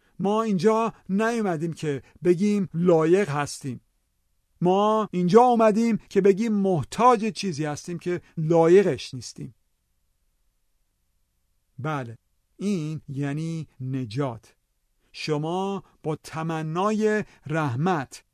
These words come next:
نزد عیسی مسیح میایید. حالا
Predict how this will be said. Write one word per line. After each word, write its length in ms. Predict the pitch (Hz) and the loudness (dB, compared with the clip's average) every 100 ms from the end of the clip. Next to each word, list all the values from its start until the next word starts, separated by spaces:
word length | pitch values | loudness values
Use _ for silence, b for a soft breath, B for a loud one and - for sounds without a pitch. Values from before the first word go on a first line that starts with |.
| _ | _
نزد 720 | 127 147 165 185 117 127 120 - - | -4 -2 0 -2 -4 -8 -10 -12 -10
عیسی 300 | 143 - 139 | -8 -6 -6
مسیح 340 | 131 127 143 | -6 -8 -10
میایید. 340 | 135 127 139 143 _ _ _ _ _ _ _ _ _ _ _ _ _ _ _ _ _ _ _ _ _ _ _ _ _ _ _ _ _ _ _ | -10 -10 -14 -18 _ _ _ _ _ _ _ _ _ _ _ _ _ _ _ _ _ _ _ _ _ _ _ _ _ _ _ _ _ _ _
حالا 400 | 170 202 220 | 0 2 2